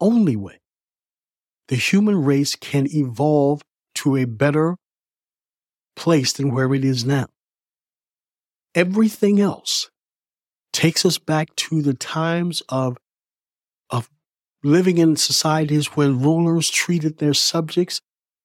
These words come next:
as if they were just property. Everything else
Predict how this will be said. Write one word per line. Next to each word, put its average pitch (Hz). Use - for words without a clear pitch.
as 135
if 151
they 151
were 147
just -
property. -
Everything 175
else -